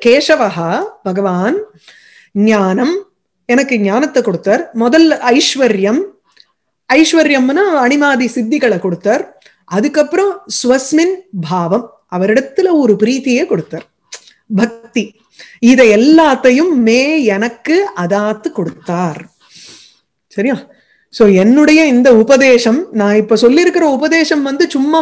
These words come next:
மத்தவாளுக்கு மாத்திரம் இல்ல, நானும் இதை ஃபாலோ பண்ணேன்.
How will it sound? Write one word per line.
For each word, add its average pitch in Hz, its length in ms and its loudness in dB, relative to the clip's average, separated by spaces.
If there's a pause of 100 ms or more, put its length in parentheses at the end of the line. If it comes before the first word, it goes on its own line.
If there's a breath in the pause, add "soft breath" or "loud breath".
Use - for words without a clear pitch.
மத்தவாளுக்கு 269 480 0
மாத்திரம் 262 400 0
இல்ல, 240 460 0
நானும் 202 420 -2
இதை 285 160 0
ஃபாலோ 233 300 0
பண்ணேன். 254 400 -2